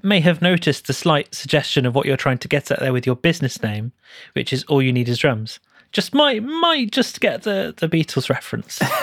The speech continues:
Speaker 1: What, what, what is it about sixties style drums that appeals to you? And is that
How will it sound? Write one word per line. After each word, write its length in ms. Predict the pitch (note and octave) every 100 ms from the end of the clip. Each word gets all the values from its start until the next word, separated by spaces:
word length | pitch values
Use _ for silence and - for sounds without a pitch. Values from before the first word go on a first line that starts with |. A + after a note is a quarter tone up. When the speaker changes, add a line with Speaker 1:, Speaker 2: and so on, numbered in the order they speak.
| D3 - C#3+
Speaker 1:
What, 480 | A3+ D4 - - - -
what, 300 | C4+ F#3+ C#3+
what 200 | C#4+ C4+
is 140 | C4
it 160 | A#3+ F#3
about 400 | F3 F#3 E3+ -
sixties 720 | - A3 - - F#3+ F3 F3
style 500 | - - E3+ D#3 D3+
drums 640 | - E3+ C#3+ B2+ B2 -
that 180 | D3 C#3
appeals 460 | - E3 C#3 B2+
to 120 | -
you? 120 | A#2 -
And 220 | D#3 D3+
is 140 | E3+ D#3
that 300 | F3 C#3+